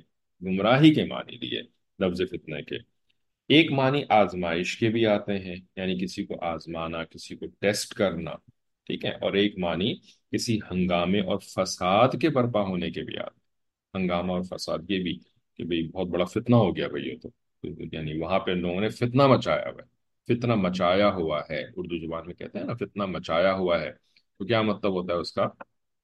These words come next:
हंगामा मचाया हुआ है, फसाद मचाया हुआ है, तोड़ फोड़ मचाई हुई है। ठीक है,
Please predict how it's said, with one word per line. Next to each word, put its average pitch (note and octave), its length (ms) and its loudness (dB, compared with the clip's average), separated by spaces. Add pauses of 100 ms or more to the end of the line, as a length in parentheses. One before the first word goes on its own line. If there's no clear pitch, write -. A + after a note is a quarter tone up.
(540)
हंगामा F#2 400 6
मचाया D#2+ 320 0
हुआ - 180 -10
है, - 40 -20 (120)
फसाद F#2+ 400 4
मचाया - 380 -4
हुआ A1+ 120 -8
है, A1+ 60 -8 (760)
तोड़ G#2 220 8
फोड़ A#2 320 2
मचाई F2+ 360 -4
हुई - 220 -8
है। - 140 -10 (400)
ठीक - 160 -10
है, A#2+ 100 -8